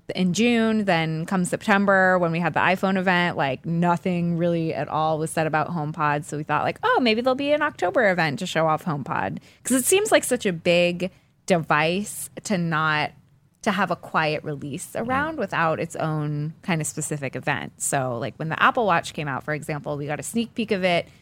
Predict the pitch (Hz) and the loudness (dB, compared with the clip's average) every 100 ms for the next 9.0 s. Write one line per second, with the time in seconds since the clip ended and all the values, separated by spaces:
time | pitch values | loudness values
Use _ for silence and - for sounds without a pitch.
0 | _ - 185 170 180 214 214 196 180 180 | _ -2 0 2 2 2 2 2 2 0
1 | - 170 165 160 - 156 151 151 165 165 | -4 -6 -4 -4 -4 -4 -2 0 2 0
2 | - _ _ _ _ _ _ _ - 180 | -6 _ _ _ _ _ _ _ -2 0
3 | 180 175 - 170 160 156 - 151 156 - | 2 0 -2 0 0 -2 -4 -6 -4 0
4 | 151 143 151 156 - - - 147 139 139 | 0 0 -4 -6 -6 -8 -4 -4 -4 -6
5 | 147 _ _ _ _ _ - 202 185 180 | -10 _ _ _ _ _ 0 2 2 0
6 | 165 - 190 170 165 - - 160 160 - | -2 0 2 2 0 -2 -2 -2 -2 -4
7 | 165 160 151 - 151 143 147 143 120 139 | -4 -4 -6 -2 -2 -2 -4 -4 -4 -4
8 | 131 - 143 - - 156 180 214 202 196 | -6 -8 -10 -10 -6 -2 0 2 2 0